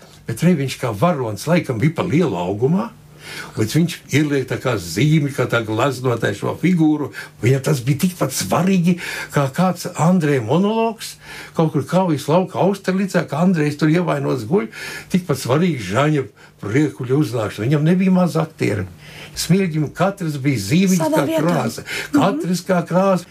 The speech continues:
Speaker 1: Viņš kā gleznotājs.
Speaker 2: Mhm.
Speaker 1: Viņš taču arī bija arhitekts un būtībā prata, tas
Speaker 2: Jā.
Speaker 1: teātris ir viņa konstruētais.
Speaker 2: Pavisam dīvaina reize bija, kad reiz Petersons mūsu lekcijas laikā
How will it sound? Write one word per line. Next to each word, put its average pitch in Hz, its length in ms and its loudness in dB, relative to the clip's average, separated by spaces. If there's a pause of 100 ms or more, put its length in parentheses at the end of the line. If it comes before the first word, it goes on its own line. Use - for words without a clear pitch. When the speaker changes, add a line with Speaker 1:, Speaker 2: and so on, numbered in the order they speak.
(160)
Speaker 1:
Viņš 139 160 0
kā 139 100 2
gleznotājs. 117 840 -2
Speaker 2:
Mhm. - 280 2
Speaker 1:
Viņš 220 160 2
taču 175 160 2
arī 156 140 2
bija 160 180 2
arhitekts 170 520 -2
un 139 160 0 (360)
būtībā 131 420 2
prata, 156 320 0
tas - 160 -10
Speaker 2:
Jā. 247 120 -2
Speaker 1:
teātris 139 480 0
ir 92 60 -4
viņa 123 340 0 (500)
konstruētais. - 720 -4 (300)
Speaker 2:
Pavisam 320 500 2 (320)
dīvaina 294 420 4
reize 294 320 0
bija, 285 120 4
kad 294 160 0
reiz 294 220 2
Petersons 294 680 2
mūsu 269 320 2
lekcijas 320 440 0
laikā 285 440 2